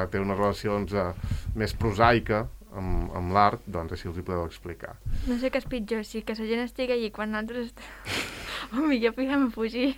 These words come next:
Speaker 1: No, dona, no. Sí, sí, sí, el, tu volies fer disseny d'interiors, no?
Speaker 2: Sí.
Speaker 1: Hauràs d'explicar els teus projectes
Speaker 2: Doncs
Speaker 1: als
Speaker 2: sí,
Speaker 1: teus
Speaker 2: sí.
Speaker 1: clients, no? Algun dia, doncs mira, aquí tens una bona manera de, de començar, doncs, a entrenar-te.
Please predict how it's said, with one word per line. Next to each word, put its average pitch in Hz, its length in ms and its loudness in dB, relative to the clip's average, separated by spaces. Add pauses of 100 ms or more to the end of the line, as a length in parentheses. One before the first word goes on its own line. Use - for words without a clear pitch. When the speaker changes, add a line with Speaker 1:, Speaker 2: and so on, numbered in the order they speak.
(120)
Speaker 1:
No, 107 1000 8
dona, 123 340 8
no. 123 460 12 (600)
Sí, 139 120 4
sí, 135 120 2 (180)
sí, - 140 2 (680)
el, 131 100 0 (160)
tu 151 100 2
volies 165 360 10
fer 160 140 4
disseny 175 300 6
d'interiors, 131 600 6
no? 131 200 6
Speaker 2:
Sí. 254 80 6
Speaker 1:
Hauràs 135 240 6
d'explicar 135 400 4
els 190 100 8
teus 202 160 4
projectes 160 400 6
Speaker 2:
Doncs 131 80 8
Speaker 1:
als 123 80 6
Speaker 2:
sí, - 60 -4
Speaker 1:
teus 135 160 4
Speaker 2:
sí. - 40 -8
Speaker 1:
clients, 117 440 6
no? 117 80 4
Algun 135 280 2
dia, 120 200 6
doncs 120 260 4
mira, 127 220 4
aquí 104 200 0
tens 107 200 -2
una 120 160 4
bona 110 180 6
manera 107 300 2
de, 120 160 6 (640)
de 113 220 4
començar, 104 440 4
doncs, 101 240 2
a 98 80 4
entrenar-te. 98 680 4